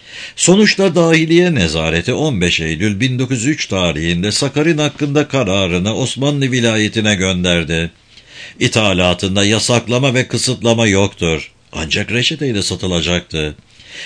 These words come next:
Bir de çocukların kullanmasına izin yoktu. Yiyecek içeceklerde ise sakarin, çay, kahve ve komposto gibi sadece meşrubatlar için kullanılacaktı.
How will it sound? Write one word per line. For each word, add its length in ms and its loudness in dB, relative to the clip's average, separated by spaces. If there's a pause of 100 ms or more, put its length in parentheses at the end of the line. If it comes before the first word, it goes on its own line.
Bir 260 4
de 120 6
çocukların 600 2
kullanmasına 1120 2
izin 440 2
yoktu. 580 0 (340)
Yiyecek 480 6
içeceklerde 800 0
ise 280 0
sakarin, 560 -2
çay, 320 0
kahve 460 0
ve 140 -2
komposto 640 -2
gibi 240 0
sadece 360 0
meşrubatlar 680 0
için 260 -2
kullanılacaktı. 1000 -2